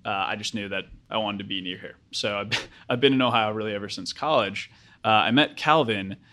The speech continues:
through, uh, kind of, like, a couple serendipitous paths. So I started doing some consulting work for a small startup in town. Um, I got really interested in the fintech space and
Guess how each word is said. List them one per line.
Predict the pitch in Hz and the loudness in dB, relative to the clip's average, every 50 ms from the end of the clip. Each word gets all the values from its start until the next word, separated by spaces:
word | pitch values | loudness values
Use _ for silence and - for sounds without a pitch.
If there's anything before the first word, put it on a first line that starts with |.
| _ - _ _ _ | _ -20 _ _ _
through, | - - - 131 131 143 147 147 143 139 139 131 | -14 -8 -4 0 2 4 4 6 6 6 4 4
uh, | - 101 113 107 104 | 2 2 2 2 0
kind | 104 - 160 160 | 0 -2 -2 0
of, | 147 | 2
like, | 131 123 107 | 2 2 2
a | 117 | 0
couple | 107 - - 127 - 123 113 113 107 | -2 0 -2 -2 0 2 2 2 2
serendipitous | - - 123 110 107 107 101 107 - - - - - - - - | 2 2 2 2 2 0 -2 -2 -4 -4 -6 -4 -4 -4 -4 -2
paths. | - 110 - - - - - - - - _ | -2 -4 -4 -4 -6 -6 -6 -6 -6 -10 _
So | - - - - 117 113 110 107 104 95 - - - - - - - - - | -8 -4 0 2 2 4 4 2 0 -2 -4 -10 -18 -20 -20 -20 -20 -14 -6
I | - 104 | -2 0
started | - - - 165 170 165 135 | 2 4 6 6 6 4 4
doing | 135 139 131 123 | 4 4 4 2
some | - - 120 | 2 -2 -2
consulting | - - 117 110 - 120 110 104 - 107 104 | -4 -2 -2 0 2 2 0 0 0 -2 -2
work | 104 104 104 104 101 - | 0 0 0 0 -2 -6
for | - - 110 104 104 104 95 | -6 -2 -2 0 2 2 0
a | 71 101 | 0 -2
small | - - 120 120 110 107 | 0 0 2 2 2 2
startup | - - 117 104 101 101 98 90 - _ _ | 2 0 0 0 0 0 -4 -4 -6 _ _
in | 113 107 107 | -4 -2 -2
town. | - - 117 104 95 95 98 95 98 - - _ _ _ _ | 0 2 2 4 4 2 0 -4 -6 -10 -14 _ _ _ _
Um, | - 107 107 104 104 101 101 98 95 98 104 - _ _ - | -2 0 0 2 0 0 -2 -4 -6 -8 -10 -14 _ _ -4
I | 113 | 0
got | 113 120 117 - 107 | 2 2 2 2 0
really | 117 139 156 156 135 | 0 2 4 4 4
interested | 120 110 - 113 - - 113 104 | 4 2 0 -4 -4 -4 -2 -2
in | 104 104 98 | -2 -4 -4
the | 98 | -6
fintech | - - 110 98 95 - - - - | -6 -6 -6 -6 -6 -8 -10 -10 -10
space | - - - - - - - - - | -10 -10 -10 -10 -8 -8 -8 -8 -8
and | - 104 104 104 104 101 98 95 98 | -8 -6 -4 -4 -4 -4 -4 -6 -8